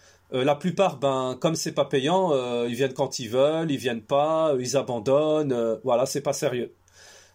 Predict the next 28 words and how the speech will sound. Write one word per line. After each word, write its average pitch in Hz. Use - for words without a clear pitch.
Donc 165
c'est 156
ce -
qui 185
nous 156
a 151
amené 151
à, 110
moi 156
je 151
transfère, 165
hein, 147
je 127
transmets, 139
euh, 113
de 113
la 117
personne 165
qui 131
s'occupe 143
derrière 131
de 110
tout 175
ça. 120
C'est 151
pas 208
moi, 226
hein. -